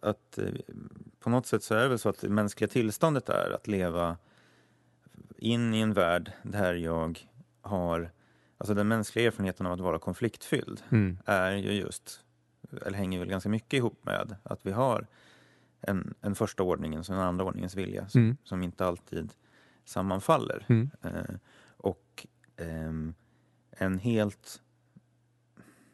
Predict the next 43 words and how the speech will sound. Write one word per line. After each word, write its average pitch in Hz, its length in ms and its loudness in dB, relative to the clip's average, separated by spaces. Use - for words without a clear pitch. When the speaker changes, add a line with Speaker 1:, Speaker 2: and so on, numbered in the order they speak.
Speaker 1:
ond 135 360 4
människa, 95 340 2
om 87 120 0
det 87 80 0
finns 120 320 0
såna, - 440 -4
<laughs> - 420 -10
skulle 85 380 -2
så 85 100 -6
att 85 60 -6
säga, 82 340 2
eh, 52 340 -12
på - 120 -4
något 98 180 0
sätt - 220 -4
då 80 140 -2
ha, 80 360 0
ha 78 300 -4
släckt - 380 -6
ut 107 400 0
sin 80 480 -6
magnetiska 87 720 -4
dragningskraft 85 1000 -2
mot - 540 -12
det 95 120 -6
goda. 95 400 -2
Speaker 2:
Mm. 104 240 4
Speaker 1:
Eh, 80 220 -6
och 98 200 -2
i 92 40 0
den 101 200 2
meningen 82 300 0
kanske 85 300 -6
in, 80 180 -6
inte 90 280 -8
vara 95 200 0
konfliktfylld, - 600 -10
men 90 160 -4
den 92 120 -2
skulle 87 240 -6
å 87 40 -2
andra 90 180 -2
sidan 90 340 -6